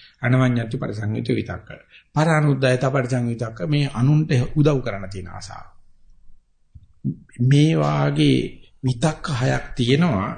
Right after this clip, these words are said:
බැලුව බැලමට බොහොම සමාජශීලී, හිතසුවවාදී. නමුත් තන්නේ කර සතියට බාධායි.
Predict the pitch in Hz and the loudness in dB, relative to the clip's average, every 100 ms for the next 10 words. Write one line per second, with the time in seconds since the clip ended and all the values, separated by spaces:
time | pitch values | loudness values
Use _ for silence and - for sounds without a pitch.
0 | - 117 117 127 170 180 175 156 143 160 | -8 -4 0 2 4 6 4 2 2 0
1 | 180 139 135 156 175 190 208 220 175 - | 0 0 2 4 4 6 6 6 4 -4
2 | - - - - 117 117 120 120 127 117 | -12 -18 -20 -6 0 2 4 4 2 2
3 | 151 160 185 269 - - _ - _ _ | 0 0 2 0 -4 -18 _ -20 _ _
4 | _ _ _ _ _ - 139 151 151 185 | _ _ _ _ _ 0 0 2 2 4
5 | 175 151 95 92 85 - _ _ _ _ | 4 2 -2 -4 -8 -12 _ _ _ _
6 | _ _ _ _ 139 123 127 - - 123 | _ _ _ _ -2 0 -2 -6 -6 -2
7 | 139 147 151 - 143 147 131 123 123 - | 0 0 -2 -2 -2 -2 -2 -4 -4 -6
8 | - 87 - | -8 -10 -14